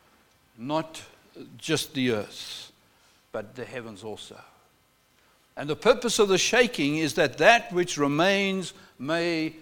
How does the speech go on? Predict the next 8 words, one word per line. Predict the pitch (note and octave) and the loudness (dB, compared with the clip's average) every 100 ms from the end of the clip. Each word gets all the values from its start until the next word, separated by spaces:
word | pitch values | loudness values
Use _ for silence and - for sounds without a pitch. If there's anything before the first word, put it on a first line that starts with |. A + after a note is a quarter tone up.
| - | -6
remain. | C#3+ D#3 D#3 D#3 C#3+ A#2 F2 _ _ _ _ _ _ _ _ _ _ _ _ _ _ _ _ - _ _ _ _ _ _ _ _ _ _ | -2 0 0 0 -2 -6 -12 _ _ _ _ _ _ _ _ _ _ _ _ _ _ _ _ -20 _ _ _ _ _ _ _ _ _ _
Yesterday | C3+ E3 D#3 D#3+ D#3+ | -10 -6 -2 0 2
I | D#3+ | 4
was | D3 - - - - | 2 -2 -6 -14 -20
speaking | - F3+ F3+ F3 D3+ | -4 -2 -2 -4 -4
to | E3+ D3+ C#3+ B2+ A#2 - - | -2 0 2 -2 -6 -16 -14
a | - | -10
brother, | B2 E3+ E3+ D#3+ D#3+ | 2 4 6 6 4